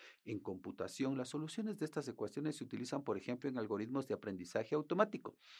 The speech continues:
para modelar tasas de cambio en datos temporales o en simulaciones de física para juegos y animaciones.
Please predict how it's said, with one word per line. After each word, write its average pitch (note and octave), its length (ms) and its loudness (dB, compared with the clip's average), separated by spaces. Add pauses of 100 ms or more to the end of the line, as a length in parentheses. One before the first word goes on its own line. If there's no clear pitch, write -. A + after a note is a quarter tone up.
(200)
para G2 240 6
modelar G#2 440 2 (100)
tasas D3+ 380 8
de D#3 120 -2
cambio B2 520 2
en F3+ 180 2
datos D3 360 4
temporales C3+ 760 4
o C#3 140 8
en C#3+ 80 4
simulaciones C#3 720 0
de C3 100 0
física C3 560 2 (300)
para F#3 200 10
juegos A2+ 400 4
y G2 40 -2
animaciones. E2+ 600 -6